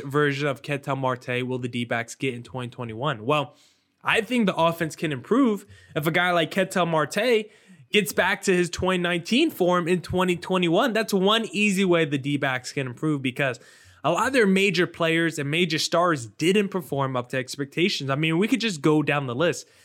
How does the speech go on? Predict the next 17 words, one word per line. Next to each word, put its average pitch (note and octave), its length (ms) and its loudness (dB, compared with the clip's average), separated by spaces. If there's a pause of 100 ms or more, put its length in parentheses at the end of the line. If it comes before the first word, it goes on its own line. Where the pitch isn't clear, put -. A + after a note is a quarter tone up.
(140)
Ketel A3 400 0
Marte, C#3+ 500 0
'cause D3 220 -2
sometimes G3+ 400 0
I E3+ 60 0
have D#3+ 100 -4
to C#3+ 200 0 (300)
refresh G#3+ 600 2
myself D#3+ 400 0
of C#3+ 160 -2
the C3+ 80 -2
numbers C3 360 -4
because C#3+ 380 -4 (260)
it G#3 100 2
was G3 260 4
that E3 340 -2
bad C#3 380 -2